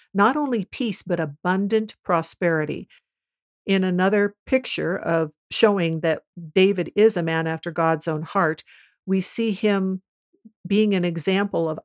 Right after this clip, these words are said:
our final peace in the new heavens and earth, where we can see our King face to face. See First Corinthians thirteen twelve.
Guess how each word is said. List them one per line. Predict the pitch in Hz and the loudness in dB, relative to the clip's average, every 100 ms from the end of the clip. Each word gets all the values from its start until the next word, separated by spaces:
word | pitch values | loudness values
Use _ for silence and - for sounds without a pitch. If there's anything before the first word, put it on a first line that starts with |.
| - | 0
our | 190 226 226 | 2 4 0
final | - 202 202 190 | 0 0 0 -2
peace | 185 - 220 156 - | -6 -6 -4 -4 -6
in | - 180 | -2 0
the | 180 | 0
new | 190 | 0
heavens | 185 180 175 165 | 0 0 -2 -2
and | 170 | -2
earth, | 170 156 - | -2 -4 -2
where | 175 | -2
we | 160 160 220 220 | -2 -4 -6 -4
can | 185 | -6
see | 160 180 160 | -6 -6 -4
our | 170 175 185 | -2 0 -2
King | - 165 147 | -6 -6 -6
face | - 156 - | -4 -4 -4
to | 160 | -8
face. | - 143 147 - - _ _ | -4 -4 -4 -10 -18 _ _
See | - 214 | -8 -4
First | 185 190 180 - | -2 -2 -2 -4
Corinthians | - 180 165 165 156 160 | -4 -2 -2 -4 -6 -6
thirteen | - 180 - - 156 | -4 -4 -4 -6 -6
twelve. | 147 - 175 147 143 - | -6 2 4 4 0 -8